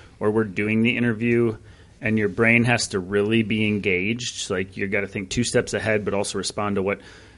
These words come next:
the guest has said. I think I'm a,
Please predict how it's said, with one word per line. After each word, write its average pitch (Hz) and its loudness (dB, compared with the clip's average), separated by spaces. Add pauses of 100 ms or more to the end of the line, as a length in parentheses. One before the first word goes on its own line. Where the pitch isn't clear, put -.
(140)
the 104 2
guest 110 2
has 104 0
said. 131 2 (560)
I 120 -2
think 156 6
I'm 156 8
a, 107 4